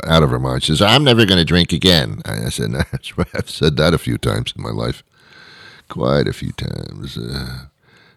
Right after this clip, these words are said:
don't do anything in excess is the, is the thing. But are you to shelter yourself from having a good time or having a good feeling?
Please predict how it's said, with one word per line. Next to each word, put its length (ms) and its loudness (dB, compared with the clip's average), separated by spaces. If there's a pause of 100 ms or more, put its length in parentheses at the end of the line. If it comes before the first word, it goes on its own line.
(200)
don't 240 8
do 160 10
anything 460 6
in 120 6
excess 800 4 (160)
is 220 4
the, 80 6 (200)
is 160 4
the 100 2
thing. 420 2 (1040)
But 160 4
are 180 6
you 200 6
to 200 4
shelter 380 6
yourself 500 6
from 180 2
having 360 4
a 100 6
good 240 4
time 400 4
or 80 6
having 300 4
a 100 2
good 240 2
feeling? 580 4